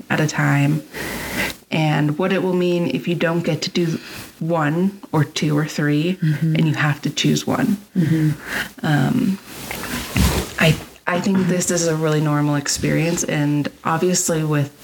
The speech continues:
Speaker 1: the modern digital age of Instagram and TikTok and Facebook, there's ideas floating everywhere, and I think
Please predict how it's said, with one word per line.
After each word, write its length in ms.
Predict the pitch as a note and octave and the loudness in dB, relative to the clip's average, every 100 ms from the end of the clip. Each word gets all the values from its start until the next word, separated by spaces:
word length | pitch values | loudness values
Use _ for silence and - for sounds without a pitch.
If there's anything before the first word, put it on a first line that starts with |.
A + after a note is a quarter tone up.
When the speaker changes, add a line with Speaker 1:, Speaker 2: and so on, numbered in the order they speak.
| - - - | -16 -14 -4
Speaker 1:
the 320 | D3+ C#3 D3 - | 0 2 0 -2
modern 500 | D#3 C#3+ C#3 C#3+ D3 - - | 0 0 2 2 0 -2 -4
digital 540 | - D3 D3+ D3 C#3+ D3 | -2 0 0 2 0 0
age 320 | D3+ D3 D3 | 0 0 0
of 340 | - D3+ D3 - - - - - - | 0 0 -2 -10 -4 0 0 -2 0
Instagram 840 | A3 G3 - G3+ F3+ E3+ E3+ E3+ F3 | 0 2 0 0 2 2 0 0 0
and 260 | D#3 D3+ D3+ | 0 0 0
TikTok 400 | D#3 - D3+ D3+ | -2 0 0 2
and 140 | D3+ | 0
Facebook, 600 | D3 C#3+ - D#3 C#3+ - - - - - - - - | 0 0 0 0 -2 -4 -10 -6 -4 -2 -2 -4 -4
there's 260 | F3 F3+ E3+ | -2 0 0
ideas 720 | F3 D#3 E3 G3 G3+ G3+ G3 - | 0 -2 0 2 2 2 0 -4
floating 800 | - - F#3+ F3 E3+ E3 E3+ E3+ - - | -10 -6 0 0 0 0 -2 -4 -10 -2
everywhere, 800 | D#3 D3 D3 D3 - - - - - | -2 0 -2 0 0 0 0 -2 -2
and 640 | D#3 D3+ D3+ D3+ D3+ D3+ - | 0 2 2 2 0 -2 -4
I 120 | D#3+ | -4
think 300 | C3+ D#3+ D#3 | -2 -2 -2